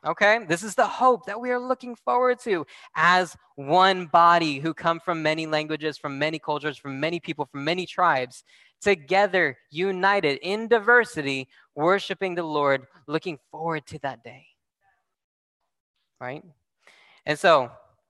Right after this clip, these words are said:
not only do we have one hope that belongs to our calling, we also have one Lord. We have one Lord. And so,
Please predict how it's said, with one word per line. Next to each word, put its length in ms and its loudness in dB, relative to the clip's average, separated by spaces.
not 200 4
only 240 4
do 100 0
we 120 -2
have 200 2
one 240 4
hope 420 2
that 140 2
belongs 360 -2
to 80 -2
our 100 2
calling, 480 -2
we 120 0
also 300 0
have 340 -2
one 720 -2
Lord. 580 -4
We 140 -2
have 340 -2
one 300 -2
Lord. 440 -8
And 140 -4
so, 320 4